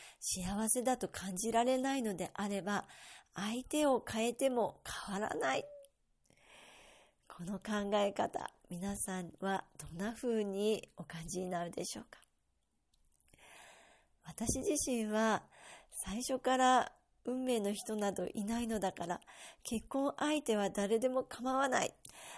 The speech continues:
相手を選ばなくていいという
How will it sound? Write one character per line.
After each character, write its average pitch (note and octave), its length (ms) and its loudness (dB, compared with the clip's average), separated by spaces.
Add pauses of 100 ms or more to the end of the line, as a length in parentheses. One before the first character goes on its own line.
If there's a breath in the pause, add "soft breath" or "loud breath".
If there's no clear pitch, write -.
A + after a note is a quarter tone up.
(160 loud breath)
相 C#4 240 2
手 D4 140 8
を C4 100 10 (100)
選 C4 220 4
ば D4 140 4
な D4 160 6
く - 60 -8
て A#3 140 0
い D4+ 360 4
い - 80 -8 (180)
と B3 100 4
い B3+ 160 2
う - 20 4